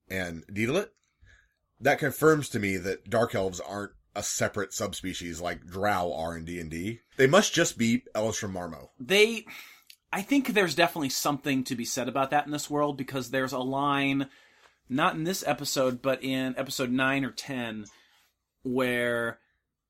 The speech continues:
Speaker 2: we're gonna see a confrontation between Deedlit and Pirates, and essentially Deedlit makes some sort of comment about her being a peasant.
Speaker 1: Huh.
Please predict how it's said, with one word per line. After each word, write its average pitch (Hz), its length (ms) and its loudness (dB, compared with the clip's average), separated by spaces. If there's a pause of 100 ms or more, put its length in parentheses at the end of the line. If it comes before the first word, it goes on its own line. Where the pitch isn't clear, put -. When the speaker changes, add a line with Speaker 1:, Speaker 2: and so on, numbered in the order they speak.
(120)
Speaker 2:
we're 135 320 0
gonna 131 180 -2
see 123 600 2 (140)
a 120 120 -2
confrontation 120 720 -4
between 110 440 -8
Deedlit 110 400 -6 (100)
and 107 220 -12
Pirates, 135 760 -2 (600)
and 120 360 -4
essentially 123 840 -2 (1000)
Deedlit 151 580 -2
makes 139 240 2
some 139 180 0
sort 135 200 0
of - 80 -6
comment 123 360 0
about 113 340 -4
her 120 160 -6
being 110 200 -6
a 98 40 -12
peasant. - 520 -12 (800)
Speaker 1:
Huh. - 340 -8